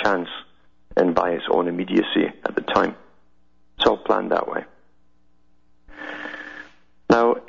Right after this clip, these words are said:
in the U S, they're bringing in what they think is a, a national health care system. And I've already gone through, again, the facade of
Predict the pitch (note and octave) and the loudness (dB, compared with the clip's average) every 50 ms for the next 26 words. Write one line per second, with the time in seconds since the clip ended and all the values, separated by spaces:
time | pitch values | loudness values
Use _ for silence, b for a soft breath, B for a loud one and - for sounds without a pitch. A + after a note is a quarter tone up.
0 | - - B2 B2 B2 C3 C#3 D3 C#3 C3+ C3 B2+ A2+ - - - - - - - | -2 2 4 4 4 6 6 6 6 6 4 2 0 -4 -8 -12 -12 -14 -16 -18
1 | - - - - - - - - - - - - - - - - - - - A2 | -20 -20 -20 -20 -20 -20 -20 -20 -20 -20 -20 -20 -20 -20 -20 -20 -2 2 2 2
2 | G#2 A#2+ A#2+ A#2 G#2+ G2+ G#2 A2 G#2+ G2 F#2+ G2+ G#2 - - - - G#2+ G2+ F#2+ | 4 4 2 2 4 4 2 2 2 2 0 0 0 0 -2 -2 0 0 -2 0
3 | - - - - F#2 F2+ F2 - - - F2 F2+ F#2+ G2 G2 - - F2 F2 - | 0 -2 0 2 2 0 0 -2 -4 -4 -2 0 0 0 0 0 0 -2 -2 0
4 | - G2+ G#2 G#2+ - - - - F2 - - E2+ - - - - - - - - | 0 0 -2 -2 -2 -2 0 0 0 0 -2 -4 -4 -2 -2 -4 -4 -6 -8 -16
5 | - - _ _ - _ B B B B B B B B - - A#2 G#2+ B2+ C3+ | -20 -20 _ _ -20 _ B B B B B B B B 2 2 2 4 2 2
6 | C3 A#2+ A2 G#2+ F#2+ G2+ G2 G2 F2 - - A#2 A#2 G#2+ F#2+ F2+ - - - - | 2 2 2 4 4 4 2 2 2 2 4 6 6 6 6 4 0 -4 -14 -20
7 | - - _ _ - - - - - - - - A2 G#2+ G#2 - G#2+ G2+ F#2+ G2+ | -20 -20 _ _ -20 -20 -20 -6 -4 -2 -2 0 2 0 2 4 4 2 2 2
8 | F#2+ G2 - - - - - - F#2 - - - - - B2+ B2 A2 F#2 - - | -2 -4 -8 -14 -20 -20 -6 -4 -2 0 0 -2 0 0 2 4 4 2 0 -2
9 | - - - - E2 E2 | -6 -6 -2 -2 -2 -2